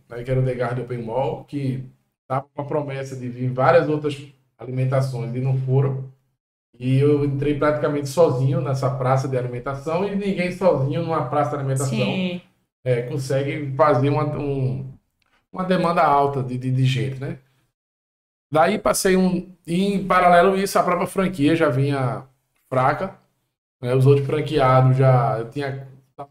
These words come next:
Speaker 1: terminando de inaugurar a minha loja e os, os franqueados entregando a dele. Falei, "Pô, não vou largar o osso, não.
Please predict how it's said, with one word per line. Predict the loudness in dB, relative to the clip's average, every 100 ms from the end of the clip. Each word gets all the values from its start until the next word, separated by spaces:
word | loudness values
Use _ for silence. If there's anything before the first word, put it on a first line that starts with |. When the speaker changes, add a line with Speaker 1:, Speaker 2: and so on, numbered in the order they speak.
| -14
Speaker 1:
terminando | -14 -10 -4 -2 0
de |
inaugurar | 0 2 4 2
a | 2
minha | 0
loja | 2 4 4 4
e | 2 0
os, | -6 -8
os | -8 -8
franqueados | -4 -2 0 2 2 -2 -8
entregando | -4 2 2 2 0
a | 0
dele. | 0 -2 -2
Falei, | -8 -4
"Pô, | 0
não | 2
vou | 2 2
largar | 0 0 -2 -2
o |
osso, | -6 -10
não. | -16 -16